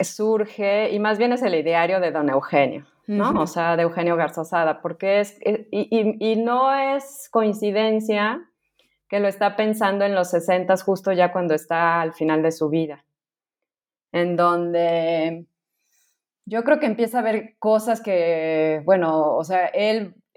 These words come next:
Speaker 1: en el sesenta y nueve, él y su hermano se retiran, ¿no? Deciden que ya se jubilan de alguna forma, aunque la palabra jubila y se retiran, la verdad que para Eugenio no fue cierta, porque siguió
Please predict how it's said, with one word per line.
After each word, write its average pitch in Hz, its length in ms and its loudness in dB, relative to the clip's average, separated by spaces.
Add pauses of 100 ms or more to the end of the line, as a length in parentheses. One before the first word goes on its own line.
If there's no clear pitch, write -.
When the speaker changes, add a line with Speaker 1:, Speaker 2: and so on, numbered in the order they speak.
(100)
Speaker 1:
en - 400 0
el 185 100 2
sesenta 180 480 0
y 185 60 -4
nueve, 220 480 0
él 214 100 -2
y 220 60 -4
su 202 160 -2
hermano 175 400 0
se 180 160 2
retiran, 196 840 0 (1000)
¿no? 180 360 -10
Deciden 185 680 0
que 156 140 -4
ya 170 360 0
se 165 180 -12
jubilan 190 680 0
de 160 80 0
alguna 165 440 0
forma, 180 720 -2 (480)
aunque 175 340 0
la 180 160 0
palabra 185 380 0
jubila 185 500 0
y 190 60 2
se 185 160 -4
retiran, 175 460 0
la 170 80 0
verdad 160 300 0
que 175 100 -6
para 156 400 0
Eugenio 160 400 -2
no 160 160 0
fue 156 200 -6
cierta, 190 640 0
porque 143 480 -4
siguió 170 1000 -2